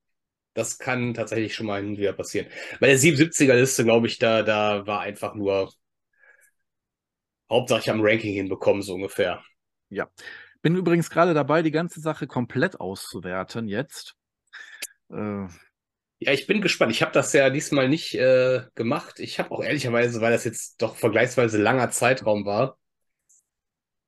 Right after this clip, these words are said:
Speaker 1: kein, kein Überblick. Ich hab auch, auch die Doppelungen, Triplungen, ich hab, weiß echt nicht mehr.
Speaker 2: Ich hoffe, du hast hochgetippt bei den Doppelungen und so. Das ist schon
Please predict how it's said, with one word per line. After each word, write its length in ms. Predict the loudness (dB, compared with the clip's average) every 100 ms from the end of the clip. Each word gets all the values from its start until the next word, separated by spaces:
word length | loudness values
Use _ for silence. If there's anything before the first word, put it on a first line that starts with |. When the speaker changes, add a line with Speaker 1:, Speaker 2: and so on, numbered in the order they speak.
| _ _ _ _ _ _ _ _ -10
Speaker 1:
kein, 240 | -2 -2
kein 180 | -2 -4
Überblick. 480 | -2 -6 -6 -12 -14 _ _ _ _ _ _ _
Ich 260 | -10 -6 -6
hab 200 | -8 -10 -14 0
auch, 260 | 2 4
auch 220 | 4 4 2
die 440 | -6 -6 -4 0
Doppelungen, 680 | 2 2 4 4 4 2 2
Triplungen, 720 | 0 -2 0 2 2 0 -2
ich 140 | -6
hab, 200 | -8 -8 -6
weiß 280 | -2 -2 -4
echt 240 | -10 -6
nicht 160 | -8 -4
mehr. 280 | -4 -6 -8 _ _ _ _ _ _ -2
Speaker 2:
Ich 60 |
hoffe, 180 | 0 2
du 80 | 2
hast 160 | 2 2
hochgetippt 600 | 2 2 -6 -6 -10 -10
bei 140 | -10
den 180 | -10 -10
Doppelungen 460 | -10 -12 -12 -12 -12
und 120 | -14
so. 240 | -14 -16 -16
Das 200 | -18 -16
ist 100 | -14
schon 440 | -10 -8 -8 -10